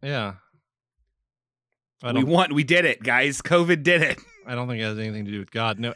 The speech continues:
Speaker 1: FedEx did it.
Speaker 2: Is it what, really? <laughs>
Speaker 1: Yeah, 'cause they said that they were gonna take their name off the stadium and sponsorship and all that shit.
Speaker 2: Oh, shit.
Speaker 1: And, uh,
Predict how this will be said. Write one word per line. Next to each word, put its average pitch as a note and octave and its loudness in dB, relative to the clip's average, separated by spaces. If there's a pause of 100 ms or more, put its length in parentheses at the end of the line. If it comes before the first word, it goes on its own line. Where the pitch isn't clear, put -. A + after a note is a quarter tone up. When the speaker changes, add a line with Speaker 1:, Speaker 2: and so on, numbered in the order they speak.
Speaker 1:
FedEx C#3 0
did G2 -8
it. F#2+ -12 (920)
Speaker 2:
Is C#3+ -8
it A#2 -12
what, B2+ -8
really? C#3 0
<laughs> C5 -14 (360)
Speaker 1:
Yeah, D3 -4
'cause A2 -10
they A#2 -4
said A2 -4
that G#2+ -8
they A2+ -4
were G#2+ -6
gonna G#2+ -6
take A2 -8
their G#2+ -6
name G#2+ -6
off G2+ -10
the A2 -18
stadium G#2 -6
and G2 -12
sponsorship G#2 -8
and G2+ -12
all G2+ -8
that G2+ -12
shit. G#2+ -10
Speaker 2:
Oh, F#3+ -10
shit. G3+ -6 (120)
Speaker 1:
And, A#2 -2
uh, G#2+ -2